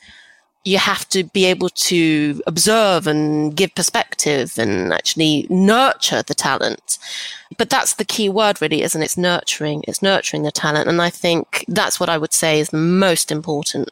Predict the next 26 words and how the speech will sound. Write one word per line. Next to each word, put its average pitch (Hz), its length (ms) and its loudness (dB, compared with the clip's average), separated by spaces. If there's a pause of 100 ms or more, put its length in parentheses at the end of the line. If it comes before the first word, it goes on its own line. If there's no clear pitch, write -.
(120)
Of - 100 -8
course, - 460 2
I'm 151 120 2
stating 170 460 0
the 151 100 0
obvious, 165 400 0
really. - 460 0 (760)
But 427 100 4
sometimes 403 440 4
it 311 120 0
just 339 180 0
doesn't 320 300 2
work 320 240 2
between 269 340 0
people. 165 360 0
And 190 160 2
it's - 160 0
not 269 240 2
because 233 600 2
either 214 240 2
party 208 560 2
is 147 140 2
not 160 300 2 (420)
talented. - 800 0 (640)
It - 220 -6
just, - 500 0